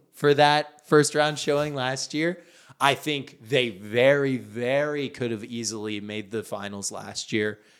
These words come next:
It was a super weird playoffs. Um, and I'm a believer in Jason Tatum. I, I think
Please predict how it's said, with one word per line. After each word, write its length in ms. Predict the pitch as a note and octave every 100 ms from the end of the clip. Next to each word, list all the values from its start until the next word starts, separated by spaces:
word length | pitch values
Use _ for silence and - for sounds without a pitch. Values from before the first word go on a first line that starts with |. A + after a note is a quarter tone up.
| _
It 80 | -
was 260 | A#2 - -
a 140 | -
super 600 | - - - D#3+ - A#2+
weird 320 | A2 G#2+ G2+
playoffs. 680 | - A2 G2+ G2 G2+ - - - _ _ _ -
Um, 600 | C3+ C3 B2+ A#2+ A2+ A#2
and 160 | F3 G3
I'm 180 | F3 A3
a 60 | C#4+
believer 360 | A#3 G#3+ G3+
in 100 | G3+ E3+
Jason 280 | E3 D#3+
Tatum. 400 | C3 C3+ B2+ G#2 - -
I, 200 | D3 D#3
I 100 | D3
think 480 | D3+ - G3+ F#3+